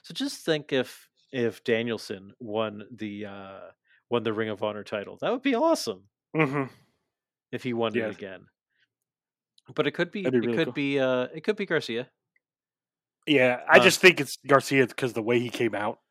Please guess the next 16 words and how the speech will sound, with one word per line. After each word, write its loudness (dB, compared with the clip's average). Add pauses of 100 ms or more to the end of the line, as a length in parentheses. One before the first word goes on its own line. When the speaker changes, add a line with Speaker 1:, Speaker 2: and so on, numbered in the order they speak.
(140)
Speaker 2:
after -8
Jericho -6
won, -10 (180)
he -8
looked -10
so -8
sad. -6
Speaker 1:
Oh, 0
for -8
sure. -4 (100)
Like, -4
it, 2
uh, 2 (140)
Speaker 2:
<laughs> -20
Speaker 1:
I, 2 (280)
it -2